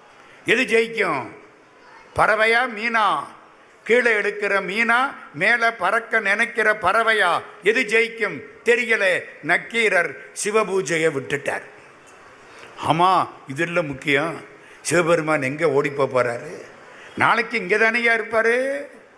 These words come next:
ஓடியா போவாரு? மாட்டாரு. அப்படியே பார்க்கறாரு, எது ஜெயிக்க போகுது? அம்மா, எது ஜெயிக்கும்? பறவையா மீனா? மீன் கீழே இழுக்குது,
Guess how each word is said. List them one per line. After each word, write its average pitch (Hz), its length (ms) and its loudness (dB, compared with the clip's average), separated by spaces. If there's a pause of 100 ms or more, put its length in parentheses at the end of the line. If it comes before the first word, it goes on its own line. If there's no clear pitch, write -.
(480)
ஓடியா 208 300 4
போவாரு? 240 640 0 (300)
மாட்டாரு. 160 520 -2 (800)
அப்படியே 185 380 2
பார்க்கறாரு, 175 720 0 (240)
எது 175 220 -2
ஜெயிக்க 165 440 -2
போகுது? 135 520 -6
அம்மா, 170 200 2
எது 143 220 0
ஜெயிக்கும்? 139 520 -4 (1000)
பறவையா 180 460 2 (100)
மீனா? 151 260 -4 (1400)
மீன் 226 340 0
கீழே 214 300 2
இழுக்குது, 185 520 -6